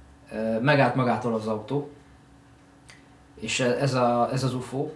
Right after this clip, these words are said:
ez az, az űrhajó, ez másfél méterre lebegett a földtől, két és fél méter széles volt nagyjából.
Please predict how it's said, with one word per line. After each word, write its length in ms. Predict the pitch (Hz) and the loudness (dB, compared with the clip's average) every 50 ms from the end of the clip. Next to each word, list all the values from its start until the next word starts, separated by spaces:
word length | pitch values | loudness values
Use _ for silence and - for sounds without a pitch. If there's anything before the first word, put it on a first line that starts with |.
| - | -10
ez 140 | - 110 120 | -10 -8 -6
az, 80 | 120 113 | -4 -2
az 260 | 117 113 104 98 101 | -2 -2 -2 -4 -4
űrhajó, 380 | 113 113 110 117 113 117 135 135 | -4 -4 -2 -2 -2 -2 0 0
ez 160 | 120 117 113 | -2 -2 -2
másfél 400 | 120 127 131 135 - - 123 113 | -2 0 0 0 -2 -2 -2 -2
méterre 360 | 110 113 113 - 117 110 113 | 0 0 -2 -2 -4 -4 -4
lebegett 440 | 113 113 110 107 107 104 101 - - | -2 -4 -4 -4 -6 -8 -10 -12 -14
a 40 | 107 | -14
földtől, 600 | 101 - 110 107 107 - - 139 147 - - - - - - - - - - - - - | -12 -10 -8 -8 -8 -6 -4 -2 -2 -2 -4 -8 -14 -20 -20 -20 -20 -20 -20 -20 -18 -8
két 240 | - 143 127 - - | -4 -4 -4 -4 -4
és 140 | 110 110 - | -6 -8 -8
fél 200 | - 117 117 113 | -6 -4 -4 -4
méter 320 | 104 107 110 - 110 - | -4 -6 -8 -10 -10 -10
széles 360 | - - 107 107 104 - - | -10 -8 -8 -8 -8 -10 -12
volt 140 | 117 117 - | -12 -12 -10
nagyjából. 560 | 113 107 104 113 117 117 123 139 156 - - | -10 -10 -8 -6 -6 -4 -4 -4 -6 -6 -8